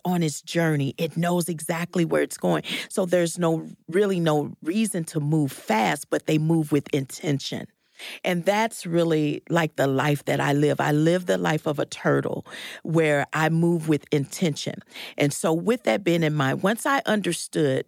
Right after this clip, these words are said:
what was happening in my life on the inside, I was, I had a lot of trauma growing up. I experienced a lot of trauma in my home. And I became angry. And I was responding in a very angry way.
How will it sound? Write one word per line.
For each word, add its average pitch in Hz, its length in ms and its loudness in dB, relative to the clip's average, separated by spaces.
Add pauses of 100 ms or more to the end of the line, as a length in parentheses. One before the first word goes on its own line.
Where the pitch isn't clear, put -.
(100)
what 165 180 0
was 160 160 0
happening 160 500 -2
in 151 100 2
my 147 140 0
life 147 300 0 (120)
on 147 160 4
the 147 240 -2
inside, 160 600 -4 (360)
I 147 180 2
was, 147 540 0
I 143 160 0
had 151 140 2
a 151 40 2
lot 151 220 0
of 160 80 -6
trauma - 500 -4
growing 139 320 2
up. - 220 -2
I 139 100 2
experienced 135 460 0
a 127 80 0
lot 143 240 2
of 143 80 0
trauma 117 340 -4
in 143 180 0
my 135 180 2
home. 127 520 0 (640)
And 151 440 2 (600)
I 147 80 0
became 175 320 0
angry. 190 500 -2 (800)
And 151 160 4
I 156 80 2
was 180 200 0
responding 165 920 -2
in 151 100 4
a 147 60 4
very 143 500 0
angry 151 320 2
way. 151 280 2